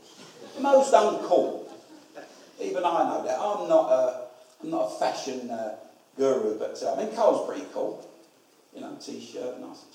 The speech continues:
And, and, uh, Dan, is it, Dan? Dan's church leader. He's a cool bloke, isn't it? You know, don't wear socks and sandals. You have to be careful, 'cause some blokes do, you know. You have to be careful.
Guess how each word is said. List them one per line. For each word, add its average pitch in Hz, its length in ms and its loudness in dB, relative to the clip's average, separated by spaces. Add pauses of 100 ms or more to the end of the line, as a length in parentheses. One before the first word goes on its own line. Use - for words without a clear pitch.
(600)
And, 127 220 -6
and, - 280 -8
uh, - 60 -6 (600)
Dan, 151 180 -6
is 180 140 -8
it, 214 200 -6
Dan? - 320 -12 (260)
Dan's 143 420 -4
church - 260 -6
leader. - 240 -6 (100)
He's 294 180 -8
a - 20 -16
cool 262 200 -6
bloke, - 340 -8
isn't 220 100 -12
it? - 140 -16
You - 80 -16
know, - 140 -16 (580)
don't - 220 -6
wear 165 120 -8
socks 165 380 -10
and - 100 -14
sandals. - 380 -14 (1800)
You - 60 -2
have - 140 0
to 330 60 2
be 330 180 4
careful, 233 360 10
'cause 269 160 6
some 320 160 4
blokes 294 300 8
do, - 60 2
you 294 200 12
know. - 340 4 (1600)
You - 60 0
have 320 300 -2
to 277 80 -4
be 240 160 -6
careful. - 560 6